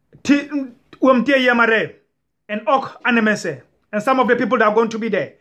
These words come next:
Now, the media, you're also welcome. The international media, South African media, you're also welcome on that day. Zero seven three double zero eight four one zero five. Bheki Cele, you have sent me an, a location. I'm coming.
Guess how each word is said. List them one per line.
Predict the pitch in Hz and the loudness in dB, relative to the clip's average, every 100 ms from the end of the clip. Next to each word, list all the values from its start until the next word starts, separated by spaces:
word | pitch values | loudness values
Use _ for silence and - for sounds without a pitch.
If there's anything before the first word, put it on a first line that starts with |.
| _ _ | _ _
Now, | - 220 | -2 2
the | 214 | 2
media, | 233 311 262 190 233 _ _ _ | 2 2 0 -2 -6 _ _ _
you're | 208 247 | -8 -2
also | 339 - 339 339 - | -2 2 2 2 -2
welcome. | 233 269 - 196 139 _ _ _ _ _ _ _ _ - | 0 0 0 -6 -6 _ _ _ _ _ _ _ _ -20
The | - _ _ _ _ - - | -20 _ _ _ _ -14 -2
international | 247 285 294 294 294 | 2 2 2 0 0
media, | 294 277 294 | 0 0 -2
South | 285 262 | -2 -2
African | 285 302 269 | -2 0 0
media, | 277 240 262 | 2 0 -2
you're | 196 220 | -4 0
also | 262 254 | 0 2
welcome | 240 247 233 269 - _ _ _ _ _ | 0 0 -2 -6 -10 _ _ _ _ _
on | - 220 | -2 0
that | 220 165 | 0 0
day. | 160 147 - _ _ _ _ _ | -2 -2 -14 _ _ _ _ _
Zero | 139 247 269 | -4 0 2
seven | 247 254 247 | 2 0 2
three | 262 254 | 0 0
double | 240 226 | 0 0
zero | 214 220 220 226 | 2 2 2 0
eight | 233 | -2
four | - 294 311 311 _ - | 2 2 2 0 _ -2
one | 220 214 | 0 2
zero | 233 214 | 2 0
five. | 226 190 - | -2 -4 0
Bheki | 240 330 330 | 0 0 0
Cele, | 339 311 320 320 _ _ | 2 2 -2 -8 _ _
you | 156 226 | -4 0
have | 233 | 0
sent | - 277 262 | 0 -2 0
me | 254 262 | -4 -4
an, | 240 226 - | -6 -8 -8
a | 233 | -2
location. | 226 226 254 233 202 147 - _ _ | -2 2 0 0 -4 -6 -12 _ _
I'm | 220 226 | -2 -2
coming. | 240 226 175 | 0 -2 -2